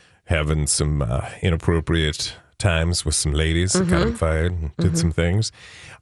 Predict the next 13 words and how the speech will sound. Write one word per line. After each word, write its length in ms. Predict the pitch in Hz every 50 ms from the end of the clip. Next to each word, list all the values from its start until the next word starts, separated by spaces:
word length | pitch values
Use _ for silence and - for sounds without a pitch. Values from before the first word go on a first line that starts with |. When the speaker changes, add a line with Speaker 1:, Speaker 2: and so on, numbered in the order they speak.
| _
Speaker 1:
Um, 540 | - 123 123 123 123 123 120 120 127 127 - -
well, 120 | 156 180
he's 180 | 214 240 254 -
talking 400 | - 214 165 156 - 160 143 135
again, 380 | 127 123 123 113 120 147 185 196
and, 540 | - 120 117 120 117 117 120 123 120 120
uh, 720 | 120 110 107 113 110 110 110 113 113 107 110 113 117 117 - -
Garrison 320 | - 123 135 165 - 220 196
Keillor 400 | - - 175 170 160 135 123 117
is 100 | 113 -
the 100 | - 113
one 300 | 107 117 135 165 208 233
person 540 | - - - 233 247 - - 85 92 131